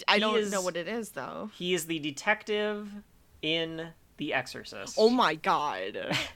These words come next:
Speaker 2: <laughs>
Speaker 1: You're kidding. Oh my
Speaker 2: Yeah.
Speaker 1: god. Okay.
Speaker 2: Yeah. Uh,
Speaker 1: Look, I
Speaker 2: is,
Speaker 1: might
Speaker 2: is
Speaker 1: not have looked at the screen much during The Exorcist. We'll get
Speaker 2: Well,
Speaker 1: to that one
Speaker 2: of
Speaker 1: later,
Speaker 2: course.
Speaker 1: but still.
Speaker 2: His, his,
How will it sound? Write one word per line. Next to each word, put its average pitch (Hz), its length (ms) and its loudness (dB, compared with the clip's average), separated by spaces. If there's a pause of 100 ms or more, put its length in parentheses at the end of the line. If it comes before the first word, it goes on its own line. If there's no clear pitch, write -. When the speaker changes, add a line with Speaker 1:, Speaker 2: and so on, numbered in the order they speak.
(520)
Speaker 2:
<laughs> - 800 -6
Speaker 1:
You're 269 180 8
kidding. 262 560 6 (260)
Oh 254 160 6
my 254 180 6
Speaker 2:
Yeah. 240 100 6
Speaker 1:
god. 202 540 4 (140)
Okay. 214 320 0
Speaker 2:
Yeah. 202 200 0 (640)
Uh, 151 280 8
Speaker 1:
Look, 156 100 4
I 220 80 8
Speaker 2:
is, - 60 6
Speaker 1:
might 247 160 8
Speaker 2:
is 247 60 8
Speaker 1:
not 240 120 10
have 220 140 2
looked 233 280 4
at 220 140 2
the 220 100 0
screen 208 480 0
much 180 300 2
during 165 240 -4
The 165 100 -2
Exorcist. 165 680 -4
We'll 202 120 2
get 185 120 4
Speaker 2:
Well, 165 220 12
Speaker 1:
to 180 60 8
that 170 100 6
one 175 120 2
Speaker 2:
of 160 60 2
Speaker 1:
later, 196 340 4
Speaker 2:
course. 226 60 -2
Speaker 1:
but 294 100 4
still. - 380 6
Speaker 2:
His, 302 320 6
his, 320 280 8